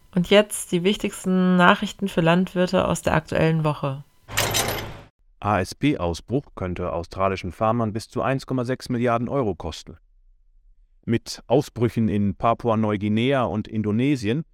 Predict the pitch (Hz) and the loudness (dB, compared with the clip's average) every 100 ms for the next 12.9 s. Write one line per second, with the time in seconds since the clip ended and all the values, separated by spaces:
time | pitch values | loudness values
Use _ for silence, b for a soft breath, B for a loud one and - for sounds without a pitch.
0 | _ _ - 123 - - - 101 101 - | _ _ -2 -2 -4 -12 -4 0 0 -2
1 | 104 110 110 107 95 95 110 123 120 135 | -4 -4 -2 -2 -2 -6 -2 -2 -2 -4
2 | - - - - 117 110 104 104 101 92 | -6 -6 -6 -2 -2 0 0 0 0 -2
3 | 104 - - 113 131 90 - - - _ | -4 -6 -2 0 2 0 -6 -10 -16 _
4 | _ _ _ _ _ _ _ _ 98 98 | _ _ _ _ _ _ _ _ -2 0
5 | 92 95 104 117 110 92 80 127 - 139 | 2 2 2 0 0 0 0 0 0 -2
6 | 139 104 98 92 - - 104 101 101 101 | -2 -4 -4 -6 -8 -6 -2 -2 -2 -4
7 | 104 107 143 135 139 - _ _ _ 147 | -2 -2 -2 -2 -6 -10 _ _ _ -2
8 | 151 - 160 - - - 107 107 - - | -2 -2 -4 -4 -20 -12 -2 -2 0 -2
9 | 127 131 127 117 - 110 104 101 90 104 | 0 2 0 -2 -4 0 2 0 -2 0
10 | 107 117 107 110 107 107 123 - - - | 0 0 0 0 0 -2 -4 -6 -6 -2
11 | 110 113 - 113 98 107 - - 104 95 | -2 -2 -4 -2 0 -2 -6 -4 -2 0
12 | 95 95 98 98 113 123 107 78 | 2 0 -2 -2 2 2 2 -2